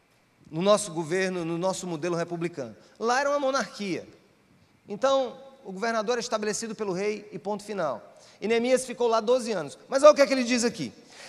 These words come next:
"Nem eu, nem meus irmãos comemos a comida destinada a quem? A quem?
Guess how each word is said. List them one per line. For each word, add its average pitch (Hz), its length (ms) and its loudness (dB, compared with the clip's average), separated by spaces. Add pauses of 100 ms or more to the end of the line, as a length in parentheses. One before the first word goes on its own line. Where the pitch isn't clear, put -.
"Nem 311 480 6
eu, 262 360 12 (1080)
nem 320 400 8
meus 294 300 10
irmãos 220 720 4 (540)
comemos 302 560 10
a 277 100 8
comida 254 400 2
destinada 233 680 4
a 226 60 8
quem? 277 540 2
A 208 100 0
quem? 320 460 2